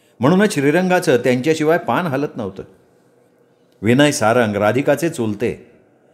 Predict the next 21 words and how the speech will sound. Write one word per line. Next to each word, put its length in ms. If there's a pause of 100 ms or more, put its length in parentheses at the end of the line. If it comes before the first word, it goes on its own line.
(320)
राधिका 520
त्यांना 240
नाना 380
म्हणून 220
हाक 200
मारायची. 400 (1200)
या 80
नानांचा 500
स्वभाव 340
मात्र 360
राधिकाला 480
तितकासा 440
पसंत 460
नव्हता. 320 (1200)
नाना 320
तिच्याशी 380
धड 220
प्रेमानं 480
कधीही 420
बोलत 340
नसत. 200